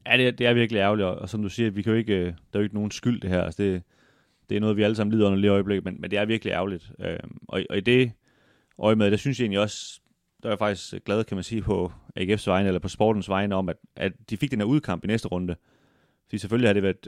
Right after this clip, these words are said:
rart for dem at blive hjemme, men, men det er som om, altså, hvis du er i Europa, du, altså, du skal næsten på udebane, ikke? Altså, det er jo det, man sådan tænker tilbage på, også de her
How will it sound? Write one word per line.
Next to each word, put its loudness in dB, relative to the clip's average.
rart 2
for 2
dem -2
at -2
blive 0
hjemme, 2
men, 0
men -14
det 0
er 0
som 0
om, 0
altså, -8
hvis -8
du 0
er 4
i 6
Europa, 8
du, -4
altså, -18
du -18
skal -4
næsten -4
på -4
udebane, -2
ikke? -6
Altså, -2
det -2
er 0
jo 2
det, 2
man 2
sådan 0
tænker -2
tilbage 2
på, 0
også -2
de -6
her -2